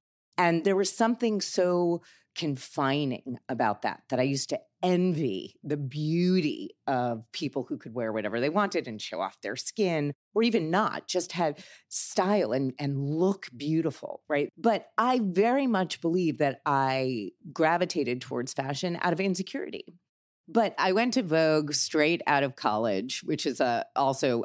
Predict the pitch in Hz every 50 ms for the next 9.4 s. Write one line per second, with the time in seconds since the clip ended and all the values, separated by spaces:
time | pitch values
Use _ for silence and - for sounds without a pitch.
0 | - 131 135 127 - - 170 147 139 127 - - - 139 123 120 123 - - -
1 | 139 123 123 120 113 123 120 117 110 - - 127 113 120 117 - - 104 - -
2 | - - 110 - - - - - _ _ _ _ _ _ - - 170 - 156 151
3 | - - - 247 240 233 226 220 220 214 220 202 - - - - 139 127 160 165
4 | 175 180 190 185 - - 190 165 147 151 - - 156 147 139 - 151 143 139 131
5 | - 135 123 117 - - 127 113 - - 135 131 131 127 123 123 117 110 113 -
6 | - - - - - _ - 156 143 127 123 120 104 107 117 - - _ _ -
7 | - - 165 160 139 143 139 - - - 147 - - - - - - - 139 135
8 | 110 131 135 143 143 139 147 135 90 101 - - - 98 123 120 - 147 139 147
9 | 143 143 143 139 143 143 139 135